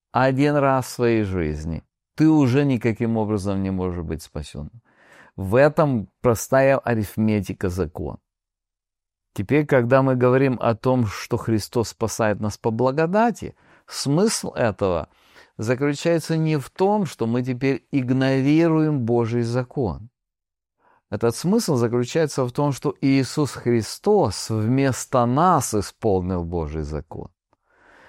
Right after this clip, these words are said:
Вот почему апостол Павел в десятой главе послания к римлянам говорит: "Конец закона Христос". В послании к галатам говорит: "Закон был детоводителем ко Христу".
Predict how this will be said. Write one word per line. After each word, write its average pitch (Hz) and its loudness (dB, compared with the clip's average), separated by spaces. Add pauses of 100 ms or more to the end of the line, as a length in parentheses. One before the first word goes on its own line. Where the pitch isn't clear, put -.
(160)
Вот 113 2
почему 120 2
апостол 107 0
Павел 127 2
в 98 -4
десятой 101 -2
главе 98 2 (340)
послания 95 -2
к - -6
римлянам 107 2
говорит: 101 0
"Конец 113 0
закона 107 0
Христос". 98 -2
В - -20
послании 101 -2
к 95 -12
галатам 104 2
говорит: 95 -2
"Закон 110 0
был 107 0
детоводителем 110 0
ко 110 -4
Христу". 117 -2